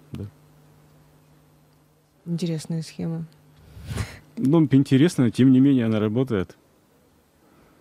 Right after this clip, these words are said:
Speaker 2: М, но, несмотря на это, все равно вы получаете жалобы и тоже, э, по-,
Speaker 1: Несмотря на
Speaker 2: другим
Speaker 1: это,
Speaker 2: путем работаете.
Speaker 1: Да.
Speaker 2: А, и здесь суд? Или здесь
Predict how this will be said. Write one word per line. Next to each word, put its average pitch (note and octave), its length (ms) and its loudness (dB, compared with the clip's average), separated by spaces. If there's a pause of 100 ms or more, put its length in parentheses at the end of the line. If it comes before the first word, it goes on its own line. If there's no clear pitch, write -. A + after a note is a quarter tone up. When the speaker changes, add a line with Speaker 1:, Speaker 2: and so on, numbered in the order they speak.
(220)
Speaker 2:
М, G3+ 440 -2
но, B3+ 360 4
несмотря A#3 580 0
на A3 160 2
это, C4+ 380 0
все - 220 -10
равно A3 320 0
вы A3 140 -2
получаете G#3+ 640 -2
жалобы A3+ 460 0
и G3 40 -4
тоже, G#3 540 0
э, F3+ 240 -4 (380)
по-, A#2 280 4
Speaker 1:
Несмотря B2+ 440 4
на C3 60 4
Speaker 2:
другим A#2+ 260 6
Speaker 1:
это, B2 160 4
Speaker 2:
путем A2 280 2
работаете. G2+ 600 -6
Speaker 1:
Да. F2 200 -4 (840)
Speaker 2:
А, F3 600 -2 (160)
и - 200 -6
здесь G#3+ 380 0 (200)
суд? - 480 -6 (460)
Или G#3+ 400 2
здесь G3+ 520 0